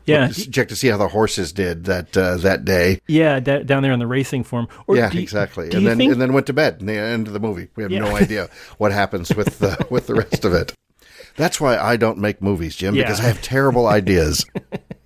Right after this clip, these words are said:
Speaker 1: Well, I just keep wondering if, uh, Fitz and Woolley, Fitch and Woolley are gonna walk over and go, "Hey, uh, Valentine, we have a couple of questions for you
Speaker 2: <laughs>
Speaker 1: mugs."
Speaker 2: Yeah.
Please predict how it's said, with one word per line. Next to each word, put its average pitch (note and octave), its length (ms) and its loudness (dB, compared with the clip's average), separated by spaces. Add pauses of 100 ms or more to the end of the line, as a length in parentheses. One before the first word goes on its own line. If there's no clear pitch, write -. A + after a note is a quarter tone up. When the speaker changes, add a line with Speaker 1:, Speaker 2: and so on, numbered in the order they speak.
(360)
Speaker 1:
Well, D#3+ 120 -4
I E3+ 100 0
just - 180 0
keep B2 180 -4
wondering C#3+ 300 0
if, C#3 180 -4
uh, C3+ 140 2
Fitz - 400 -4
and D3 100 -2
Woolley, F3 340 -2 (300)
Fitch E3+ 220 0
and D3+ 80 0
Woolley F3+ 180 0
are D3 80 -2
gonna C3+ 160 0
walk C#3 260 0
over D3 180 -2
and C3 40 -6
go, C3+ 120 -2
"Hey, E3 220 0
uh, B2+ 280 -4
Valentine, C#3 560 -4
we C#3 80 -4
have D#3+ 120 -4
a D#3+ 180 -6
couple F3 220 0
of D3+ 80 -2
questions F3 380 2
for C3 160 0
you A#2 140 0
Speaker 2:
<laughs> - 0 -
Speaker 1:
mugs." A#2 440 4
Speaker 2:
Yeah. - 100 -14